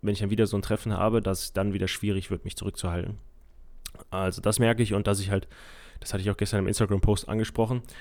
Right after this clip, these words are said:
dass, ähm, ich gerne anderen Leuten Essen zubereite, weil wenn ich selber schon das nicht essen darf, dann mache ich gerne anderen Leuten Essen. Ähm, oder auch wenn ich meine Kalorien schon voll hab, dann mache ich gerne anderen Leuten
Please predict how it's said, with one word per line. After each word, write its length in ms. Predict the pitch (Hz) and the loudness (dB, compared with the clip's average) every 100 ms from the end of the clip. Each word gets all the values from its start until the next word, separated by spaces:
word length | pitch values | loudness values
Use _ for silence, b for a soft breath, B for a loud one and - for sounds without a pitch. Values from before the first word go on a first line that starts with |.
| B B B | B B B
dass, 540 | - 92 - - - - | -4 -2 -2 -4 -6 -8
ähm, 320 | 95 87 87 82 | -6 -6 -6 -8
ich 180 | 85 - | -6 4
gerne 300 | 120 127 101 | 6 6 6
anderen 220 | 123 113 | 4 6
Leuten 240 | 107 82 | 4 4
Essen 220 | - - | 0 -2
zubereite, 560 | - 107 104 107 107 113 | -4 -4 0 2 2 0
weil 140 | 101 | 0
wenn 100 | 95 | 0
ich 100 | 101 | 0
selber 220 | 98 107 107 | 2 2 2
schon 300 | 104 101 - - | 0 -4 -8 -10
das 200 | - 98 | -4 -2
nicht 160 | 104 - | -2 -4
essen 200 | - 107 | -4 -2
darf, 220 | 98 101 | 0 0
dann 120 | 101 | -2
mache 180 | 98 98 | -4 -2
ich 80 | 98 | -4
gerne 200 | - 98 | -2 -2
anderen 200 | 101 95 | 0 0
Leuten 240 | 90 87 | -2 -4
Essen. 300 | - 98 110 104 B B B B B | -6 -6 -6 -8 B B B B B
Ähm, 160 | 92 90 | -8 -4
oder 140 | 95 | 0
auch 100 | 95 | 0
wenn 80 | 101 | 0
ich 80 | 95 | 0
meine 140 | 101 | -2
Kalorien 280 | 95 95 101 | 0 0 0
schon 140 | 101 98 | -2 0
voll 160 | 110 | 2
hab, 120 | 104 | 2
dann 100 | - | 2
mache 140 | 98 101 | 0 -2
ich 80 | - | 0
gerne 180 | 101 | 0
anderen 200 | 92 101 | 0 2
Leuten 360 | 101 95 104 101 | 2 0 -2 -6